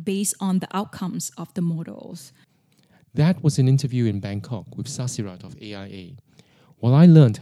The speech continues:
Speaker 2: that there is hope in the future for my wardrobe choices, Sasirat also talked about many points that my previous guests had raised.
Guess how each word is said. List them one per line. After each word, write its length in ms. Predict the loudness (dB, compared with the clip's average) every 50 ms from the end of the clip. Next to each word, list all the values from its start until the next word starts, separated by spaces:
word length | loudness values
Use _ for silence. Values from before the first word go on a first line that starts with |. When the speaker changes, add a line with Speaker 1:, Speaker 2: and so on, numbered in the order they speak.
| -6
Speaker 2:
that 180 | -6 -6 -2 0
there 220 | 2 2 4 4
is 160 | 4 2 2
hope 260 | 0 0 0 0 0 -2
in 60 | -6
the 80 | -6
future 300 | -6 -6 -8 -8 -6 -8
for 140 | -8 -8 -8
my 140 | -10 -8 -8
wardrobe 420 | -8 -6 -4 -4 -4 -6 -8 -10
choices, 560 | -10 -12 -16 -14 -14 -16 -16 -18 -18 -20 -20 -20 _ _ _ _ _ _ _ _ _
Sasirat 540 | -6 0 2 2 4 4 4 4 4 4 2
also 200 | 0 0 0 0
talked 260 | -2 -2 -4 -6 -6
about 240 | -6 -8 -8 -6 -6
many 340 | -2 2 4 6 6 6 4
points 500 | 2 -2 -6 -6 -6 -6 -10 -14 -16 -16 _ _ _ _ _ _
that 140 | -10 -6 -6
my 100 | -6 -8
previous 400 | -8 -10 -10 -8 -8 -8 -10 -10
guests 320 | -10 -12 -12 -10 -12 -16
had 240 | -14 -16 -14 -14 -14
raised. 320 | -14 -14 -16 -18 -20 -20